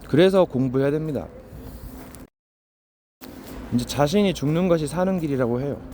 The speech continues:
예, 그런 것이 보일 때가 있죠. 살고자 하는 준 죽을 것이다. 네, 그런 말도 있습니다. 자기는 허물이 많고 실수가 많고 잘못된 것이 많은데 막 맞다고, 완전하다고 우기고 살면은 그건 패망입니다, 여러분.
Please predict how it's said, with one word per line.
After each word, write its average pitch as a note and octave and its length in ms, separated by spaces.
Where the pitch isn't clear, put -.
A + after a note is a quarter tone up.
예, G#2+ 100
그런 D#3 300
것이 E3+ 240
보일 C3 240
때가 C3 240
있죠. - 280
살고자 G3+ 460
하는 D#3+ 160
준 C3+ 140
죽을 C3 240
것이다. G2+ 400
네, F#2 140
그런 B2+ 260
말도 A#2+ 300
있습니다. F#2+ 400
자기는 E3+ 420
허물이 G#3 380
많고 E3 260
실수가 G3 460
많고 C#3+ 180
잘못된 D#3 460
것이 C#3+ 160
많은데 A#2+ 420
막 G#2+ 160
맞다고, B2 500
완전하다고 B2 880
우기고 C#3 340
살면은 C#3 440
그건 C#3+ 260
패망입니다, G3 580
여러분. F2+ 280